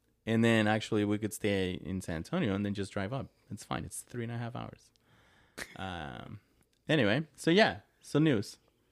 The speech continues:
Speaker 1: More to come.
Speaker 2: Yeah.
Speaker 1: But we'll be, we'll keep this,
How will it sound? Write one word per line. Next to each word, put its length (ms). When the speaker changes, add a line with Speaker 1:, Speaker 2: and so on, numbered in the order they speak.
Speaker 1:
More 140
to 60
come. 280
Speaker 2:
Yeah. 180
Speaker 1:
But 180
we'll 200
be, 360
we'll 260
keep 220
this, 280